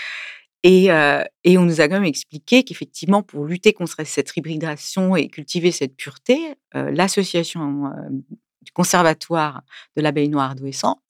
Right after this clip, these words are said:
œuvrait sur ce sujet-là avec beaucoup d'énergie.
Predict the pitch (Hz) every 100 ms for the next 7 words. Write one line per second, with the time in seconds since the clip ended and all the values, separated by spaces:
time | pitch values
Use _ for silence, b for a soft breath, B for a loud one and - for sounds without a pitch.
0 | - 240 165 160 233 _ _ _ _ -
1 | - 185 - 156 - 151 147 156 233 B
2 | B B _ 160 147 139 160 - 170 170
3 | 143 139 131 208